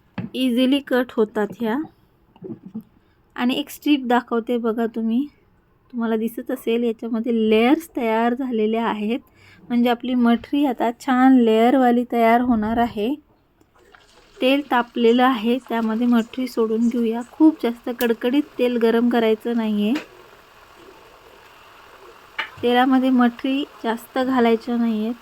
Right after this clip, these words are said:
थोड्या घालायच्या आणि लगेचच त्याला हलवायचं नाही आहे. थोड्या वेळाने just त्याला हलवून घ्यायचं आहे.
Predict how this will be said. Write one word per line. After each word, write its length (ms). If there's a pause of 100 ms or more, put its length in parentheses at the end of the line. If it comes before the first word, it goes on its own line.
थोड्या 240
घालायच्या 580 (640)
आणि 320
लगेचच 680
त्याला 320
हलवायचं 600
नाही 140
आहे. 100 (120)
थोड्या 200
वेळाने 500
just 340
त्याला 180
हलवून 500
घ्यायचं 380
आहे. 360